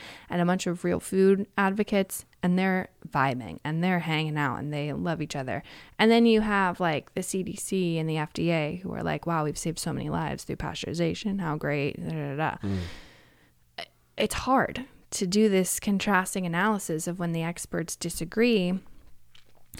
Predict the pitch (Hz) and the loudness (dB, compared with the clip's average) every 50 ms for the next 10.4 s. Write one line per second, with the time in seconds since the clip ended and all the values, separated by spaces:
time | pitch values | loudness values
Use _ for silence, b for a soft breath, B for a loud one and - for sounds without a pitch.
0 | - - - - 220 - - 226 233 240 - - - - 220 202 - - - 180 | -18 -8 -6 -6 -2 4 6 8 8 8 6 2 0 2 0 0 0 0 0 0
1 | 175 185 190 202 196 185 180 175 170 196 247 294 220 180 - 143 - - - 196 | 2 4 4 4 4 4 4 2 2 4 4 4 4 2 -2 -6 -8 -8 -8 -6
2 | 190 185 175 - 208 190 214 233 247 240 214 202 - - 196 180 180 170 - - | -4 -2 0 2 4 6 6 8 8 8 6 6 4 0 -4 -2 -2 -2 -2 0
3 | 233 240 247 240 - 135 151 170 170 - - - - 175 160 160 170 202 208 180 | 2 2 2 2 0 -2 0 0 -2 -2 -4 -6 -6 -6 -4 -4 -2 -2 -2 -2
4 | 214 - - 202 B B B B B B B B B B B B B B B - | -4 -6 -8 -10 B B B B B B B B B B B B B B B -8
5 | - - 226 202 202 220 226 - - 208 196 202 196 190 - - 196 185 180 175 | 0 2 4 6 6 6 4 4 2 2 4 6 4 4 4 0 0 0 2 2
6 | 170 165 - - 165 170 180 208 202 170 139 - 208 240 - - 226 214 180 160 | 0 0 -2 -2 0 2 4 4 4 4 2 0 -4 -4 0 4 6 6 6 6
7 | 160 160 165 190 185 175 170 - - 170 160 156 151 156 160 175 208 - _ _ | 4 0 0 0 2 0 0 0 -2 -2 -2 -2 -2 -4 -6 -6 -10 -12 _ _
8 | _ _ _ _ _ _ _ _ - - - 180 175 170 170 160 - - - - | _ _ _ _ _ _ _ _ -12 -6 -2 0 0 0 0 -2 -4 -4 -6 -8
9 | - - - - - - - 180 180 170 160 165 165 - 175 175 165 160 160 165 | -10 -10 -6 -4 -4 -4 -2 0 0 2 2 0 -2 -2 -2 -2 -2 -2 -2 -4
10 | 143 - - 160 - - - - | -4 -4 -4 -6 -6 -6 -6 -8